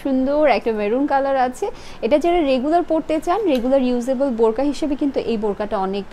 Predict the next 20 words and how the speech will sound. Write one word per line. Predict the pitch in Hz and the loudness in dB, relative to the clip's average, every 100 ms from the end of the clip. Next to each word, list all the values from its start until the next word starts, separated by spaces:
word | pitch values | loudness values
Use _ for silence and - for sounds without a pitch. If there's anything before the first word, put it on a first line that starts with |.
| - | -4
সুন্দর | 285 262 269 | 0 2 2
হবে | 226 196 240 - - - | 2 -2 -4 -6 -8 0
এবং | 247 240 | 2 2
এটা | 269 | 4
মাঝারি | 294 247 240 320 330 | 6 6 4 4 4
বয়স | 254 247 285 - | 6 4 2 -2
থেকে | 320 262 339 523 | -4 -2 0 0
মধ্য | 254 240 240 | 0 -2 0
বয়স্কের | 254 240 233 - 269 - - - | 2 2 2 -2 -6 -6 -14 -6
যারা | 247 240 240 226 | 2 4 6 6
আছেন | 220 359 415 | 4 0 2
তারাও | 269 226 262 269 | 6 6 6 4
পরতে | 262 254 | 2 2
পারবেন। | 233 190 208 466 - - - - | 2 0 2 -2 -4 -12 -12 -12
So, | - 240 233 233 185 | 2 6 6 6 2
এই | 254 | 2
বোরকাটাও | 254 262 269 302 | 4 4 2 2
কিন্তু | 302 294 - | 2 0 0
খুবই | 277 254 320 | 2 2 4
সুন্দর, | 320 254 | 4 4